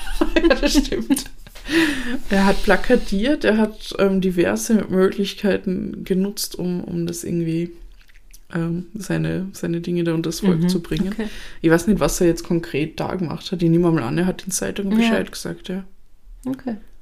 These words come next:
Speaker 1: Ja.
Speaker 2: Und er wollte nach Carnuntum fahren und sich dort umbringen, damit sie ihn da dort eingraben, damit er neben irgendwelchen Römern liegt. Das ist
Speaker 1: Und dort
Speaker 2: würdiger
Speaker 1: schimmeln kann.
Speaker 2: als,
Speaker 1: Ja.
Speaker 2: als, ja, okay.
Speaker 1: Ja.
Speaker 2: Mhm.
Speaker 1: Ja.
Speaker 2: Voll, verstehe ich. Also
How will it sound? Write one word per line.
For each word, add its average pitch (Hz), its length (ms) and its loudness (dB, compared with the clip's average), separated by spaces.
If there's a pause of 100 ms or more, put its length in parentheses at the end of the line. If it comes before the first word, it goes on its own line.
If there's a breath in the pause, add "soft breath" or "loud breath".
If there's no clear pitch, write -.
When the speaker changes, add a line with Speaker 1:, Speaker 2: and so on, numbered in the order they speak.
(840 loud breath)
Speaker 1:
Ja. 214 140 2
Speaker 2:
Und 208 160 4
er 196 100 0
wollte 196 180 0
nach 190 60 -4
Carnuntum 233 440 -4
fahren 254 300 -4
und 202 200 -4
sich 202 120 -14
dort 202 140 -2
umbringen, 240 380 0
damit 208 220 -2
sie - 80 -6
ihn 196 60 0
da 190 100 -2
dort 208 160 -2
eingraben, 208 400 -4
damit 202 200 -2
er 196 60 -4
neben 185 160 -2
irgendwelchen 180 340 -4
Römern 202 300 0
liegt. 208 320 -6
Das - 220 -8
ist - 300 -12
Speaker 1:
Und 190 200 4
dort 185 120 6
Speaker 2:
würdiger 180 100 6
Speaker 1:
schimmeln 160 360 4
kann. 185 120 2
Speaker 2:
als, 175 400 0
Speaker 1:
Ja. 175 80 2
Speaker 2:
als, - 280 -4 (100)
ja, 151 260 -8 (120)
okay. 220 280 -2
Speaker 1:
Ja. 180 100 -2 (100)
Speaker 2:
Mhm. 254 100 2 (1040 loud breath)
Speaker 1:
Ja. 160 160 2 (160)
Speaker 2:
Voll, 160 340 0
verstehe 180 440 2
ich. - 60 -2
Also 160 140 0